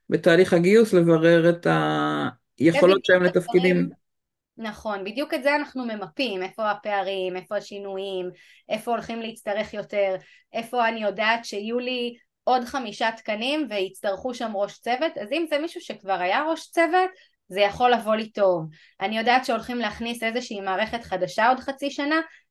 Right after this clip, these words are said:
Speaker 2: אם אני רואה את זה בקורות חיים שהוא כבר עבד עליה, אפילו שזה עוד לא נכנס, אבל, אבל אני יודעת שזה דברים שקורים בארגון, זה יכול להוות יתרון.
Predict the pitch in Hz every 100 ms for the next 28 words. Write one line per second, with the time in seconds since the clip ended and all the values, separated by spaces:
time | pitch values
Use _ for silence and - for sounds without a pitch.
0 | _ 262 285 294 269 294 254 240 208 214
1 | 247 262 254 269 277 247 226 196 185 220
2 | 269 311 254 208 240 - _ _ 359 494
3 | - 294 220 202 196 190 185 196 165 160
4 | 165 180 170 190 180 180 180 175 190 254
5 | 277 269 202 196 240 254 269 233 247 240
6 | 233 226 269 392 381 - _ _ - 214
7 | 208 240 247 240 220 233 240 240 208 226
8 | 190 147